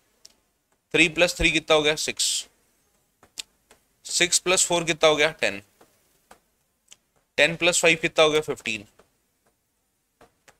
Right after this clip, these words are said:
प्लस करना है, उल्टी तरफ से जोड़ना शुरू करो, पहले को छोड़ो फिर लिखो, दस हो गया,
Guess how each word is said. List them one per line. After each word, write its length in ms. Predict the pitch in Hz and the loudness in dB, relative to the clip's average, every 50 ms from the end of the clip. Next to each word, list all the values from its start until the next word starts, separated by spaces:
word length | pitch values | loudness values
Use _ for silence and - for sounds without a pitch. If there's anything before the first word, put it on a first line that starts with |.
| _ _ | _ _
प्लस 200 | 131 127 117 - | -6 -6 -4 -4
करना 280 | - 113 98 104 98 - | -4 -6 -6 -6 -10 -12
है, 40 | - | -10
उल्टी 280 | - 143 156 135 160 | -10 -8 -4 -2 -2
तरफ 180 | 147 143 139 135 | 0 0 -2 -2
से 120 | - 143 | -4 -6
जोड़ना 240 | 123 123 120 117 113 | -6 -6 -6 -6 -6
शुरू 220 | - - 110 104 92 | -8 -10 -12 -12 -10
करो, 180 | 87 80 - _ _ _ _ _ _ _ | -10 -12 -14 _ _ _ _ _ _ _
पहले 180 | 135 135 143 160 | 4 6 6 6
को 120 | 165 185 | 4 2
छोड़ो 260 | 175 - 175 165 170 175 | 0 0 0 0 0 0
फिर 280 | 160 165 139 139 131 - | 0 -2 -2 -2 -4 -4
लिखो, 320 | 127 123 120 - 113 101 - _ _ - - - - 113 | -6 -6 -6 -6 -8 -10 -10 _ _ -20 -20 -10 -6 -4
दस 140 | 110 - - | -4 -4 -6
हो 60 | 101 | -6
गया, 160 | 98 85 73 | -8 -10 -12